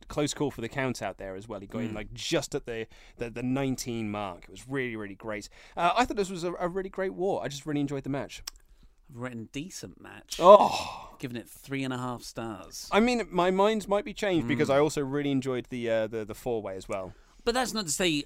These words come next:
Speaker 2: I didn't enjoy this match. I did. I did very much. Uh, and I'm quite taken with Brandy Rhodes.
Speaker 1: You certainly
Speaker 2: Always
Speaker 1: are, aren't
Speaker 2: have
Speaker 1: you? Yeah.
Speaker 2: been, and she was my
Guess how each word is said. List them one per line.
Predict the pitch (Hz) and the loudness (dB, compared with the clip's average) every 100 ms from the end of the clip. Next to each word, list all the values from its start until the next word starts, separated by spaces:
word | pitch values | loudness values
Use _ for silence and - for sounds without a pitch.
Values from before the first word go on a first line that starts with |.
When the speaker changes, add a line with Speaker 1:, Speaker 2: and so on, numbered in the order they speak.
| - | -4
Speaker 2:
I | 156 | -2
didn't | 151 135 | -2 -2
enjoy | 127 131 | -4 -6
this | 110 101 | -8 -8
match. | 107 82 - | -12 -14 -16
I | 98 - - | -16 -16 -12
did. | 98 80 - - | -12 -12 -18 -20
I | |
did | 101 120 98 | -14 -14 -10
very | 104 92 | -10 -10
much. | 87 82 76 - - _ - | -12 -18 -16 -16 -16 _ -12
Uh, | 95 95 | -10 -8
and | 110 107 95 - _ _ - _ - | -10 -8 -10 -12 _ _ -20 _ -18
I'm | |
quite | - 147 147 139 | -12 -8 -6 -8
taken | - 135 120 - 98 | -10 -10 -10 -10 -12
with | 90 - | -14 -12
Brandy | 95 92 90 | -12 -12 -14
Rhodes. | 87 85 | -12 -8
Speaker 1:
You | 139 | -2
certainly | - 196 151 147 | 2 2 4 6
Speaker 2:
Always | 143 | 6
Speaker 1:
are, | 127 | 4
aren't | 113 | 2
Speaker 2:
have | 127 | 0
Speaker 1:
you? | 104 | 0
Yeah. | 104 98 | -2 -2
Speaker 2:
been, | 90 | -4
and | 76 92 | -12 -14
she | - 107 | -12 -12
was | 95 | -14
my | 95 85 85 | -16 -16 -18